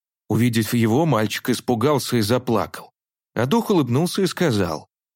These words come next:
«Это мне надо бояться тебя, милый мальчик.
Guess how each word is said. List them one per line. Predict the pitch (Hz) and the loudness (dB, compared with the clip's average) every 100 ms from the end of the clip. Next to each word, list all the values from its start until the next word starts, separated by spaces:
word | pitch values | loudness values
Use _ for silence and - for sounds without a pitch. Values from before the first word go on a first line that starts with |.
| _ _ - | _ _ -4
«Это | 113 131 | -2 0
мне | 110 113 190 | 2 2 2
надо | 202 139 | 2 2
бояться | 135 135 113 98 - 113 | 0 2 2 0 -2 -4
тебя, | - 104 110 | -4 -2 0
милый | 98 98 92 | 0 0 0
мальчик. | 95 90 117 123 - - - | 0 -2 -6 -8 -8 -8 -16